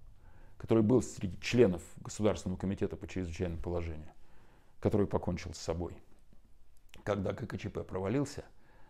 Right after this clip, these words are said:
А вторым был маршал Советского Союза, героический участник войны Сергей Ахрамеев,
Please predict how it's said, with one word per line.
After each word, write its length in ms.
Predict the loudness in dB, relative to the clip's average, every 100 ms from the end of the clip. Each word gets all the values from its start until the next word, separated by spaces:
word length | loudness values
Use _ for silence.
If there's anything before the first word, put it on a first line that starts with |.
| -18 -20 -20 -20 -2
А 480 | 2 4 4 4 4
вторым 360 | 4 6 6
был 180 | 6 8
маршал 340 | 10 8 6
Советского 440 | 0 2 2 2 0
Союза, 500 | 2 0 2 2 -2 -6 -18 -20 -16 -18 -16 -12
героический 400 | -2 0 -2 -6
участник 460 | -4 -2 -2 -4 -4
войны 340 | -4 -4 -6 -8 -18 -20 -20 -20 -20 -20 -20 -20 -20 -18
Сергей 360 | -2 0 2 0
Ахрамеев, 460 | 0 0 0 0